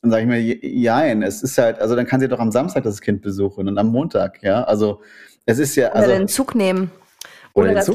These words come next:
Speaker 1: nehmen.
Speaker 2: Lastenrad.
Speaker 1: Es ist so viele Lösungen, ja. Dieses,
Speaker 2: Oder am
Speaker 1: ähm,
Speaker 2: Vortag da schlafen.
Speaker 1: Ja. That not, there's no alternative, there are many alternatives, ja.
Speaker 2: Ja.
Speaker 1: Und das ist halt, glaub ich, wichtig, dass wir das mehr üben und die Geschichten dazu erzählen, die positiven.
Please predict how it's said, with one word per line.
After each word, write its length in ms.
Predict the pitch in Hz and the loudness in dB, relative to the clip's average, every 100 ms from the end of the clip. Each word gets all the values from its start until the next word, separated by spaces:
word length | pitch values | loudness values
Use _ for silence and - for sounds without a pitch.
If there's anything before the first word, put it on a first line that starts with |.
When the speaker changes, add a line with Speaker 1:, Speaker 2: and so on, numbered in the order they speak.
| 208 | 2
Speaker 1:
nehmen. 200 | 220 208 | 2 2
Speaker 2:
Lastenrad. 400 | 220 185 180 - - - - | 0 2 0 -4 -20 -14 -6
Speaker 1:
Es 140 | 123 | 0
ist 200 | 139 110 | 0 2
so 240 | 143 160 170 | 0 0 -2
viele 280 | - 143 135 | -2 0 2
Lösungen, 400 | 120 123 117 104 | 0 0 0 0
ja. 160 | 107 117 | 0 0
Dieses, 140 | 107 | 2
Speaker 2:
Oder 140 | 104 | 2
am 100 | 101 113 | 2 2
Speaker 1:
ähm, 280 | 110 110 220 | 2 2 2
Speaker 2:
Vortag 360 | 214 220 202 196 | 0 -2 -2 0
da 160 | 190 | 0
schlafen. 760 | - 208 185 202 - 185 165 - 180 - - | 0 0 0 -2 -2 -2 -2 -10 -12 -12 -2
Speaker 1:
Ja. 220 | 196 95 - - - 240 - | 0 0 -4 -12 -4 -2 0
That 160 | 117 123 | 0 2
not, 200 | 131 135 | 0 2
there's 220 | 123 110 | 2 2
no 160 | 123 135 | 2 2
alternative, 460 | - 139 143 143 | 2 0 0 -2
there 140 | 117 98 | 0 2
are 80 | 98 | 2
many 260 | 117 123 | 0 2
alternatives, 520 | 95 98 95 90 - 92 | 0 -2 -2 -4 -4 -2
ja. 220 | 98 113 - - _ - | -2 -2 -10 -20 _ -10
Speaker 2:
Ja. 200 | 196 175 - - _ _ | -8 -8 -12 -20 _ _
Speaker 1:
Und 200 | 98 101 | 0 2
das 120 | 107 110 | 0 -2
ist 200 | 104 104 | -2 0
halt, 200 | 95 95 | -2 0
glaub 200 | 92 92 | 0 0
ich, 160 | 90 98 | -4 -6
wichtig, 240 | 95 95 | -4 -4
dass 120 | 90 | -4
wir 60 | 95 | -2
das 220 | 92 92 | -4 -4
mehr 200 | 101 90 | -4 -4
üben 300 | 90 95 101 | -2 -4 -2
und 380 | 90 92 95 101 | -2 -4 -6 -10
die 40 | |
Geschichten 360 | 95 - - - | -10 -10 -14 -8
dazu 220 | 90 - | -8 -4
erzählen, 280 | 95 - 101 | -6 -4 -6
die 60 | 95 | -4
positiven. 500 | 98 92 92 95 | -8 -10 -12 -16